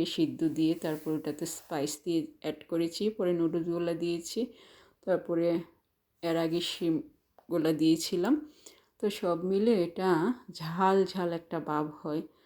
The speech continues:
তারপরে সয়া সস দিয়ে অনেক ধরনের মশলাপাতি দিয়ে থাকি।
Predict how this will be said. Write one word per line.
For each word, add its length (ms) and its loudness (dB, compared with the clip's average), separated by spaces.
তারপরে 420 -2
সয়া 360 2
সস 180 0
দিয়ে 140 2
অনেক 160 2
ধরনের 340 2
মশলাপাতি 920 -4
দিয়ে 180 4
থাকি। 280 -2